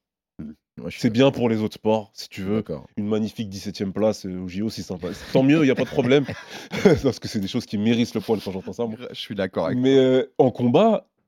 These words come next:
Speaker 2: les, les, la victoire, le combat a une conséquence. La victoire a une conséquence et la défaite a encore plus de conséquences. T'as gagné, mais t'es blessé, t'as gagné.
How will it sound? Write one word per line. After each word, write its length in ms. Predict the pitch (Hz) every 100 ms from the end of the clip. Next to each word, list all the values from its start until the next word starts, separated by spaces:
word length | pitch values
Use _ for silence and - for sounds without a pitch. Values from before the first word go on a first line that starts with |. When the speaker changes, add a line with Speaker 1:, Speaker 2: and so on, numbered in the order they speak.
| -
Speaker 2:
les, 240 | 247 127 -
les, 120 | 131 -
la 160 | 117
victoire, 440 | 107 117 - 143 - _
le 140 | 143
combat 320 | 143 202 214 254
a 60 |
une 80 | 147
conséquence. 600 | 139 120 127 95 - _ _ _
La 140 | 107 107
victoire 320 | 151 - 180
a 40 | 147
une 80 |
conséquence 480 | 127 123 131 220 233
et 60 | 120
la 100 | 113
défaite 340 | 131 151 208
a 40 | 156
encore 200 | - -
plus 260 | 220 214
de 80 | 147
conséquences. 500 | 135 127 110 90 - _ _ _ _
T'as 120 | 156
gagné, 220 | 156 190
mais 120 | 196 127
t'es 120 | 127
blessé, 380 | 123 127 214 226
t'as 120 | 110
gagné. 200 | 95 90